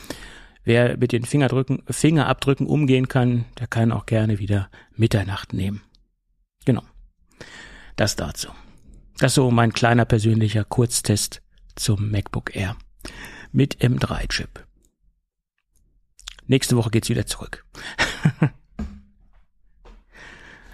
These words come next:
So ist das. Gut. Mittlerweile haben auch die Kollegen von iFixit das Ding auseinandergenommen und es gibt noch eine sehr, sehr gute Nachricht für alle diejenigen,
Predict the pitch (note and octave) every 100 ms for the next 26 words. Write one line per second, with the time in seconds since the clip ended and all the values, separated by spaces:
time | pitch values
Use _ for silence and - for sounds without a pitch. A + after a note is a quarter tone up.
0 | - - _ - G#3+ G#3 G2+ - - -
1 | - - - - - - - - C4 G#3
2 | - - - _ _ - - - - -
3 | - - _ _ - D#3+ D#3+ C#3 C#3+ B2+
4 | C#3+ C#3 - - B2+ C3+ C#3+ - B2+ -
5 | A#2 - - - B2+ - - B2 A2+ -
6 | B2 D#3+ G#2 G2 G2 B2+ A2+ - - C#3
7 | A#2+ A2+ G2+ G#2 B2 D#3+ C#3 G#2+ G2+ F#2+
8 | A#2+ B2 G#2 G2+ B2 - A2+ - - -
9 | - - - - A2+ A2 A#2+ C#3+ B2+ B2+
10 | A#2 A#2